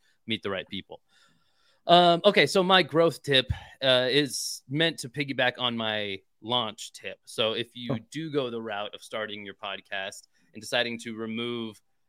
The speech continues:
Speaker 1: all, as many barriers as possible, so you just decide, "Hey, let's go live on YouTube," like Casey said. I like that tip. Let's do that. Okay, so you've started going live on YouTube.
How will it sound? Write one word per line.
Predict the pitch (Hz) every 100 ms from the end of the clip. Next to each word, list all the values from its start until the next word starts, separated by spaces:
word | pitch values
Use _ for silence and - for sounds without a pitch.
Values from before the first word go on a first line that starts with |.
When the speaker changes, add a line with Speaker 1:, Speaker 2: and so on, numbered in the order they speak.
| _ -
Speaker 1:
all, | 117 113 113
as | 123
many | 127 127
barriers | 120 117 110 107
as |
possible, | 101 104 101 104
so | 117
you | 117
just | 117 _
decide, | - 110 -
"Hey, | 127
let's | 127 -
go | 156
live | 113 113 120 113
on | 107 107
YouTube," | 104 107 - 92
like | 98 95
Casey | 98 98 - -
said. | - 92 87 98
I |
like | 98 95 -
that | 95 -
tip. | 120 104 _ _ _ _ _ _
Let's | - -
do | 131 113
that. | 90 -
Okay, | 147 143 - - _ _
so | -
you've | 131 113
started | 190 175 156
going | 147 139
live | 127 123 117
on | 117 117
YouTube. | 117 - 113 110